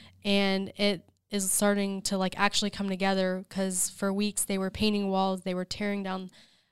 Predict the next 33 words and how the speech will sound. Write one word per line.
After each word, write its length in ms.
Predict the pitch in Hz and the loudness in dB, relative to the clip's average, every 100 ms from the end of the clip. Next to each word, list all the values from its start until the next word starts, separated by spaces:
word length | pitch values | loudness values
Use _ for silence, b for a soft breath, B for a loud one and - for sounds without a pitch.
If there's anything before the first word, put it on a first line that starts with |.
| b _ _ - | b _ _ 0
tearing 340 | 226 277 247 | 8 10 10
down 200 | 196 185 | 6 4
walls, 340 | 185 180 185 185 | 4 4 4 4
then 200 | 220 247 | 6 6
painting 420 | 208 196 190 190 | 4 2 2 2
them, 240 | 185 185 | 2 0
then 320 | 185 214 240 226 | 2 2 2 2
pulling 300 | - 233 220 | 4 4 4
out 140 | 196 | 0
the 60 | 208 | -2
ceiling 460 | - 196 190 185 | -2 -2 -2 0
and 100 | 185 | -2
painting. 360 | - 196 190 185 | 0 0 0 0
So 300 | - 185 180 B B - | 0 0 0 B B -14
it's 180 | 208 - | -8 -8
cool 320 | - 226 226 | -2 2 2
to 100 | 202 | 2
actually 460 | 196 196 214 208 196 | 0 0 0 0 -2
see 180 | - | 0
them 160 | 196 190 | 0 -2
starting 480 | - 202 190 190 185 | 0 2 2 -2 -2
to 140 | - | -4
put 320 | 190 - 208 - | -4 0 0 0
all 300 | - 196 196 | 0 2 2
of 160 | 185 | -2
the 80 | 185 | -4
artifacts 600 | 175 190 190 190 185 - | -2 0 0 -2 -4 -2
in 160 | 185 190 | -2 -4
place, 460 | - 190 190 180 - | -4 -4 -2 -4 -4
how 220 | - 196 | 0 2
they 160 | 196 | 2
envisioned 440 | 190 180 185 185 185 | 0 -2 -2 0 0
it, 200 | 180 | -2